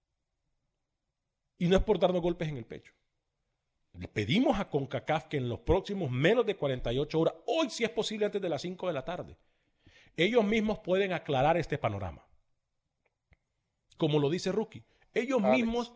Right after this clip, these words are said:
Speaker 1: son los que pueden decirnos, "No, muchachos, están equivocados, no es por lo que ustedes dicen, eh, que fifa Gate no es por nada más que estamos dando tiempo. Pero mientras tanto, este es el plan,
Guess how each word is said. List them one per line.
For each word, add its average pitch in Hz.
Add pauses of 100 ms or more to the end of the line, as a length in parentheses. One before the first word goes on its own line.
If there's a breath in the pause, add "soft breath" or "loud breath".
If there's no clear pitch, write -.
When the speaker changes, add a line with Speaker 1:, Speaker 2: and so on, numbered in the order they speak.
Speaker 1:
son 269
los 262
que 175
pueden 202
decirnos, 185
"No, 220
muchachos, 233
están 185
equivocados, 220 (320 soft breath)
no 170
es 214
por 196
lo 165
que 156
ustedes 160
dicen, 240 (360 soft breath)
eh, 135
que 131
fifa 196
Gate 214
no 208
es 214
por 175
nada 226
más 220
que -
estamos 196
dando 190
tiempo. 113 (960)
Pero 156
mientras 160
tanto, 262 (260)
este 147
es 107
el 107
plan, 247